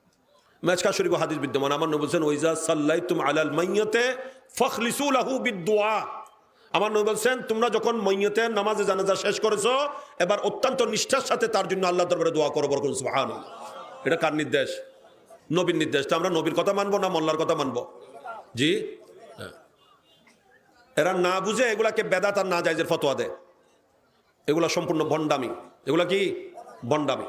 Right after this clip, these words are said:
দোয়া করে দে, ওয়া রাত তুলি রে, "আল্লাহ ময়ূতি বেড়ে খবর লই যে ডাঁটছে সা-, মাই-, মাইর দিও,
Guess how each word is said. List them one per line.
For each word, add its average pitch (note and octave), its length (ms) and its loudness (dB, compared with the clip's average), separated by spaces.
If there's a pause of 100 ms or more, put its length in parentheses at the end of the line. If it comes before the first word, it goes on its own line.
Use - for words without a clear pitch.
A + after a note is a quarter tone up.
(960)
দোয়া C#3+ 240 2
করে D#3 220 0
দে, F3 80 2
ওয়া E3 240 2
রাত D3 240 -2
তুলি D3+ 160 2
রে, D3+ 220 2 (480)
"আল্লাহ D3 280 2
ময়ূতি C3+ 280 0
বেড়ে C#3 340 0 (120)
খবর C3+ 240 2
লই C3+ 140 0
যে D3 120 0
ডাঁটছে D3 420 -2
সা-, D3+ 260 -2
মাই-, B2+ 240 0
মাইর A#2+ 320 -2
দিও, A#2+ 220 0